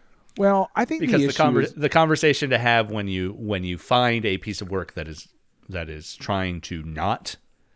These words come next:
Speaker 2: be that commentary,
Speaker 1: Right.
Speaker 2: the conversation is to have is to, why isn't it trying
Speaker 1: Right.
Speaker 2: to be that commentary?
Speaker 1: Well, and that, and
Speaker 2: Right.
Speaker 1: that's, yeah, what we're, uh, like, that's kinda where my mind keeps going because,
Speaker 2: Right.
Speaker 1: like, you don't,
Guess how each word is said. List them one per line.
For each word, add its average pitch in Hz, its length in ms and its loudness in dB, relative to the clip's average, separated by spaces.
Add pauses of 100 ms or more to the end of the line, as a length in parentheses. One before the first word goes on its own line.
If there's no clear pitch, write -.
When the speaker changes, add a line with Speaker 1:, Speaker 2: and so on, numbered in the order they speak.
(140)
Speaker 2:
be 113 160 0
that 117 220 2
commentary, 120 580 -2
Speaker 1:
Right. 104 280 -10
Speaker 2:
the 101 60 -10
conversation 92 600 -4
is 80 100 -12
to 92 140 -6
have 82 500 -6
is 87 240 -8
to, 82 280 -6
why 151 220 4
isn't 78 340 -2
it 73 140 -14
trying - 140 0
Speaker 1:
Right. 107 140 0
Speaker 2:
to - 60 -12
be - 80 -10
that 76 180 -12
commentary? 143 340 -2
Speaker 1:
Well, 208 100 6
and 214 80 0
that, 220 140 -2
and 202 140 -4
Speaker 2:
Right. - 0 - (180)
Speaker 1:
that's, - 140 -18
yeah, 151 160 2
what 120 280 -2
we're, 135 220 0
uh, 143 200 -2
like, 143 220 2
that's 170 240 2
kinda 151 220 -2
where 123 180 2
my 117 280 -2
mind 120 380 -4
keeps 104 280 -10
going 131 380 2
because, 110 580 -4 (600)
Speaker 2:
Right. 127 60 -6
Speaker 1:
like, 131 380 2
you 180 280 -2
don't, 214 240 0